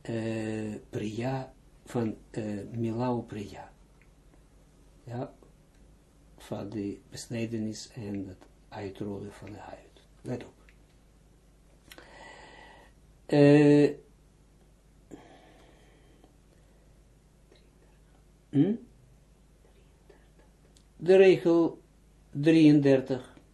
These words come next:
We ze shomer shame, dat is wat hij zag, daar zegt of schrijft in de zoger.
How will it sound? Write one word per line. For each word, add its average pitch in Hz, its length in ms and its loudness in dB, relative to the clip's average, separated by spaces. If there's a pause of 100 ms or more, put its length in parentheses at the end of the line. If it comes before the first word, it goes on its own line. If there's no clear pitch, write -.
(1200)
We 254 220 6
ze 190 280 10
shomer 208 460 4
shame, 196 320 4
dat 254 220 0
is 196 120 -4
wat 190 160 2
hij 202 180 2
zag, 202 380 0
daar 185 500 4
zegt 160 520 0
of 151 120 -4
schrijft 156 640 -2 (680)
in 143 220 4
de 143 120 4
zoger. 139 440 0